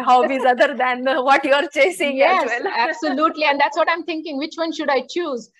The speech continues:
Speaker 1: You've seen me,
Speaker 2: Okay.
Speaker 1: uh, choreographing dances. I, I have been a,
Speaker 2: Absolutely.
Speaker 1: a s-, uh, a,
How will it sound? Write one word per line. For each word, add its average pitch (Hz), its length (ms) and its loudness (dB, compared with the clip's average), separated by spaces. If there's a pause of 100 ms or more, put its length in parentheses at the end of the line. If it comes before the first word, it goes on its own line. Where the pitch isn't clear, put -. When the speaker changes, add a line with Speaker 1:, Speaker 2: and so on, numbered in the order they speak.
(140)
Speaker 1:
You've 262 200 -4
seen 311 320 -4
me, 302 180 -2
Speaker 2:
Okay. 311 200 -4
Speaker 1:
uh, 247 240 0
choreographing 269 640 -2
dances. 247 640 -4
I, 254 340 -2 (160)
I 226 300 -2
have 247 160 -4
been 349 180 -6
a, 311 40 -8
Speaker 2:
Absolutely. 254 160 -8 (120)
Speaker 1:
a 220 220 -8
s-, - 600 -20 (260)
uh, 196 680 0
a, 214 220 -6